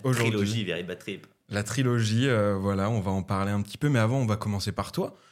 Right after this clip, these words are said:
Speaker 1: Est-ce que tu peux te présenter pour nos, nos auditeurs qui ne te connaisseraient pas ?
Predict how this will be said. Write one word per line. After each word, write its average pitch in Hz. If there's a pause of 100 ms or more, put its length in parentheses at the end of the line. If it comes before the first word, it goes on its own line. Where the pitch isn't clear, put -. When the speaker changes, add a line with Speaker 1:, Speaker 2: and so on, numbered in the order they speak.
(140)
Speaker 1:
Est-ce 113
que 156
tu -
peux 113
te 110
présenter 117
pour 113
nos, 95
nos 95
auditeurs 101
qui -
ne 92
te 95
connaisseraient 101
pas ? -